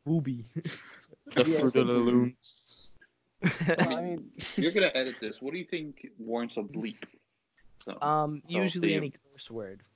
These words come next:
Speaker 2: Tit,
Speaker 4: All right.
Speaker 2: tit's not
Speaker 1: Like,
Speaker 2: a
Speaker 1: you know, here, I'm just
Speaker 4: So,
Speaker 1: gonna
Speaker 4: like,
Speaker 1: s-, um, yeah, f-,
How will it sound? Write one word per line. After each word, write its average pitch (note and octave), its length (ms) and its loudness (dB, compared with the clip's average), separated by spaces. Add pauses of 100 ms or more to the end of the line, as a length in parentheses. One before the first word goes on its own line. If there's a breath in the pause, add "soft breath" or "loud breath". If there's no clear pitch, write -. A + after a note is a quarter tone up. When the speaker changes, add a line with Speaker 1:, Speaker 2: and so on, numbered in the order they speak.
(1080)
Speaker 2:
Tit, C#4+ 260 0
Speaker 4:
All D3 120 2
right. F2 100 -2
Speaker 2:
tit's - 300 0
not A2+ 320 4 (520)
Speaker 1:
Like, D3 640 2
Speaker 2:
a G#1 420 -2
Speaker 1:
you C#3 40 -4
know, A#2 300 -2 (300)
here, B2 180 0
I'm B2+ 100 2
just C3+ 160 -2
Speaker 4:
So, B2+ 80 2
Speaker 1:
gonna A#2 120 6
Speaker 4:
like, G#2+ 40 -4 (380)
Speaker 1:
s-, - 80 -20 (140)
um, A#2+ 280 0 (160)
yeah, C#3+ 160 4
f-, - 100 -8